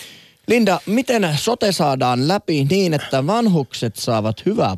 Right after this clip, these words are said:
palvelua ja niin, että on tarpeeksi hoitajia vanhusten hoitopaikoissa? Ja alustukseksi huomasin vaan tuosta Ylen nettisivuilta, että Ruotsi käyttää kahdeksantoista piste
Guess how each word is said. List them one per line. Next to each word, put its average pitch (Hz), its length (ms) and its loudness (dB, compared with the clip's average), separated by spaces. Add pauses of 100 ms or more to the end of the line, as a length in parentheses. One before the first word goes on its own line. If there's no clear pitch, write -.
palvelua 175 680 2 (320)
ja - 80 -4
niin, 175 220 0
että 135 340 -4
on 131 180 0
tarpeeksi 117 760 -4 (200)
hoitajia 104 680 0 (160)
vanhusten 110 680 0 (140)
hoitopaikoissa? 107 960 -2
Ja 107 100 0 (460)
alustukseksi 165 680 0
huomasin 139 500 0
vaan 131 260 2
tuosta 120 400 -2 (380)
Ylen 131 260 2
nettisivuilta, 113 680 0
että 117 260 0 (300)
Ruotsi 240 440 2
käyttää 131 540 -2
kahdeksantoista 165 720 -2
piste 120 260 -4